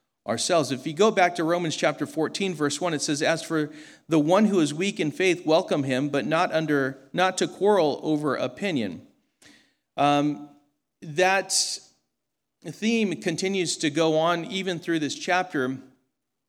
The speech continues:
but what we need to pay attention to is how it is that Paul is addressing, um, this issue and how it is that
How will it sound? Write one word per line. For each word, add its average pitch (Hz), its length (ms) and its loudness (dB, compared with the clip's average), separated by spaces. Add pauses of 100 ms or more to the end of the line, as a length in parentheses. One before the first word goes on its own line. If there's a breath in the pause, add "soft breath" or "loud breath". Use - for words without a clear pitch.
(140)
but 165 240 0
what 180 160 0
we 185 100 -2
need 196 140 -4
to 180 80 -8
pay 185 160 -2
attention 196 460 -6
to 151 160 -4
is 143 100 -4
how 160 220 -2
it 165 60 -4
is 160 180 -2
that 131 200 -2
Paul 175 280 0
is 135 100 -4
addressing, 127 760 -2 (560 soft breath)
um, 139 500 0
this 143 500 -2
issue 123 720 -2
and 143 180 -6
how 165 300 -4
it 160 80 -4
is 160 340 -2
that 131 540 -2